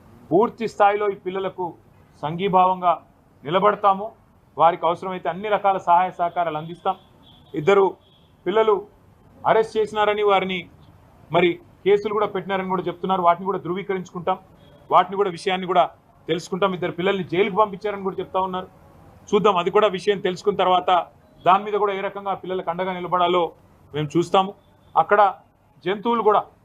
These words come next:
మరి కొన్ని ప్రాణాలు పోతున్నాయని చెప్తున్నారు, ఎంతవరకు వాస్తవం? మీడియా కూడా దయచేసి మీరు నిజ నిర్ధారణ కమిటీగా ఏర్పడి మీరు కూడా పోవాలా, దయచేసి రిక్వెస్ట్ చేస్తున్నాం, మీరు పోండి. ఇవాళ అక్కడ పిల్లల మీద ఆంక్షలు పెట్టినారు, గేట్ల కాడనే పోలీస్ క్యాంపులు పెట్టి భయపెడుతున్నారు వాళ్ళని, మీరు మీ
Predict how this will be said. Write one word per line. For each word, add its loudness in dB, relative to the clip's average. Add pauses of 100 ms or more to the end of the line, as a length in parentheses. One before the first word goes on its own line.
(440)
మరి 0
కొన్ని -2 (640)
ప్రాణాలు 4
పోతున్నాయని -4
చెప్తున్నారు, -6
ఎంతవరకు 0
వాస్తవం? 0
మీడియా 2
కూడా 0
దయచేసి -8 (420)
మీరు -8
నిజ -2
నిర్ధారణ 2
కమిటీగా -2
ఏర్పడి -2
మీరు 2
కూడా 4
పోవాలా, 2 (600)
దయచేసి -4
రిక్వెస్ట్ -2
చేస్తున్నాం, -8 (460)
మీరు 0
పోండి. 2
ఇవాళ 4
అక్కడ -2
పిల్లల 4
మీద 0
ఆంక్షలు -6
పెట్టినారు, -4 (580)
గేట్ల 4
కాడనే 4
పోలీస్ -8
క్యాంపులు -4
పెట్టి -6 (380)
భయపెడుతున్నారు 2
వాళ్ళని, -2 (480)
మీరు 0
మీ 0